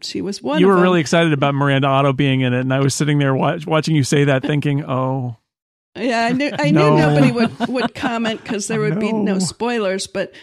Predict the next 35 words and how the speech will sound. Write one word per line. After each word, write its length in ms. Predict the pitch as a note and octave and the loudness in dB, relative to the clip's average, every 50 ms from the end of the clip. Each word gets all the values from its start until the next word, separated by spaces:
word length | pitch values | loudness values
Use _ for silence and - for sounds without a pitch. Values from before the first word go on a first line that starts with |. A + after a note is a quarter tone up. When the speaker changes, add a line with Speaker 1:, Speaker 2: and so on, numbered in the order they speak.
| - - - - | -20 -20 -14 -8
Speaker 1:
I 100 | - A#3 | -6 -4
didn't 180 | B3 C#4 D4 C#4 | -2 -2 0 -2
know 140 | C4+ B3+ A#3+ | -2 -2 -4
the 140 | G3 G#3+ G#3+ | -4 -4 -6
spoiler 520 | - - - A3 A3 A3+ A3 G#3+ G#3 G3+ | -6 -6 -6 -4 -4 -2 -2 -2 -2 -2
would 200 | G3 F#3+ F#3 - | -2 -4 -4 -4
be 100 | G3 G#3 | -6 -4
there 180 | F#3+ G3+ G3+ G3+ | -4 -2 -2 -4
would 140 | F#3+ F#3+ G3 | -4 -4 -4
be 140 | G#3 G#3 G3+ | -4 -4 -4
nothing. 720 | G3 G3 F#3 G3 F3 - - - - - - G3+ B2+ C3 | -4 -4 -4 -4 -6 -6 -8 -10 -10 -10 -10 -10 -6 -4
Speaker 2:
No, 840 | C#3 C#3+ C#3+ C#3 C#3+ C#3+ C#3 C#3 C#3 C#3 C#3 C#3 C#3 C#3 C#3 C3+ C3 | -2 0 0 0 0 0 0 0 -2 -2 -4 -4 -4 -6 -6 -6 -6
no, 480 | C3+ C3+ B2+ B2 B2 B2+ B2+ B2+ C3 C3+ | -6 -4 -4 -4 -4 -4 -4 -4 -6 -6
no. 260 | B2+ B2 A#2+ B2 C3 | -4 -4 -2 0 0
And 80 | D3 E3 | 0 2
you're 100 | F3+ F3+ | 2 2
right. 160 | G3+ G#3 G3 | 2 0 0
It's 200 | E3+ D3+ - G#3+ | 0 0 0 0
a, 100 | G3 D#3 - - - - - | 0 0 -2 -8 -10 -2 0
that 160 | G3+ G#3+ A3+ | 2 4 4
is, 160 | A3 G3 - - - _ - | 2 2 0 -6 -20 _ -2
you're 100 | F3+ G3+ | 0 2
right. 180 | G#3+ G#3+ F#3 D#3+ | 2 2 0 0
The, 120 | G3+ A3 - | -4 -6 -4
the, 260 | G3 F#3+ G#3 G#3+ A3 | -2 0 0 -2 -2
the 160 | A#3 F#3 F#3+ E3+ | -2 -2 0 2
Robbie 400 | F#3+ G#3 A3 A#3 A3+ A#3+ G#3 F3+ | 2 4 2 4 4 2 2 2
not 260 | D#3+ E3 E3 F3+ E3 | 2 2 0 0 0
dying 360 | D3+ D#3 D#3 E3 E3+ D#3+ D3+ | 0 2 2 2 2 2 2
is 120 | D3 C3 - | 0 0 0
such 240 | - D#3+ D3+ - F3+ | 0 0 0 0 0
a 40 | |
ripoff 440 | D3+ D3 D3 - - D#3 D#3+ F3+ F3 _ | 2 2 0 2 2 0 0 0 0 _
because 280 | - D3+ - D3+ C3+ C3 | -4 -2 0 0 0 -2
you 220 | F3 F3+ D3+ D#3 | -2 0 0 0